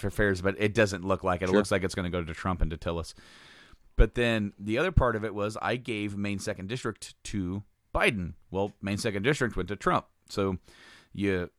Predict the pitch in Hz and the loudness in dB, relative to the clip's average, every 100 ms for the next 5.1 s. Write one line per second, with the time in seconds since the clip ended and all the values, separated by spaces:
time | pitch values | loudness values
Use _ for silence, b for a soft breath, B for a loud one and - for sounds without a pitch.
0 | _ - 123 135 - 110 131 127 107 92 | _ -2 4 4 2 0 2 2 0 0
1 | 90 110 - - _ _ - 98 117 120 | -2 -6 -12 -16 _ _ -4 2 4 4
2 | 92 92 85 107 - - _ _ _ _ | 2 -4 -4 -6 -10 -18 _ _ _ _
3 | _ 98 104 101 98 95 92 - 92 98 | _ 0 2 4 4 2 0 -4 0 4
4 | 107 104 104 - 104 117 202 285 - - | 6 6 4 2 0 0 0 -2 -4 -12